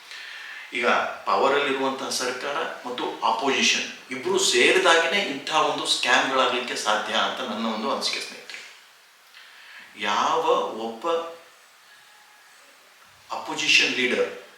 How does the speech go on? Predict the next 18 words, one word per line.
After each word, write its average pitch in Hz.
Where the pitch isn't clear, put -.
ವಿರೋಧ 160
ಪಕ್ಷದ 147
ನಾಯಕನೂ 165
ಸಹಿತ 123
ಇದಕ್ಕೆ -
ಯಾಕೆ 180
ಅಂತ 147
ಒಂದು -
ಪ್ರಶ್ನೆ -
ಹಾಕಿಲ್ಲ. 156
ಹಾಕಿದ್ರೂ 214
ಸಹಿತ -
ಅದಕ್ಕೆ 175
ಕೊಟ್ಟ -
ಉತ್ತರ -
ಏನು 135
ಅಂತ -
ಹೇಳಿದ್ರೆ, -